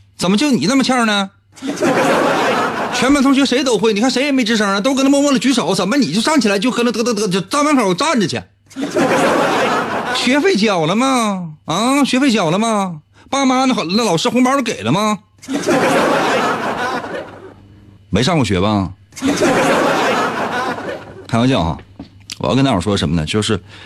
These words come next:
刚才呢也是卖了个关子啊，这叫什么呢？放了个钩子。说徐霞客呢，这个上学的时候呢，他就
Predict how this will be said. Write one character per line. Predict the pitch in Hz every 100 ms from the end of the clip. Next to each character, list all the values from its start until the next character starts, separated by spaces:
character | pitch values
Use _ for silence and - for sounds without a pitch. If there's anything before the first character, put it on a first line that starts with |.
| - - -
刚 | 175
才 | 160 160
呢 | 175 147
也 | 107 90
是 | 87 120
卖 | 139
了 | 110
个 | 98
关 | 117 123
子 | 120
啊， | 90 - 73 - -
这 | -
叫 | 113 107 98
什 | 85
么 | 98
呢？ | 98 - -
放 | - - 180
了 | 120
个 | 101 95
钩 | - 247 233 214 185
子。 | 107 87 - - - _ _ - - - - - - - -
说 | -
徐 | 247 226
霞 | 202 165
客 | 185 202
呢， | 123 107
这 | 139
个 | 127 107
上 | 107 113
学 | 117
的 | 160
时 | 110
候 | 101
呢， | 98
他 | 95
就 | 107 104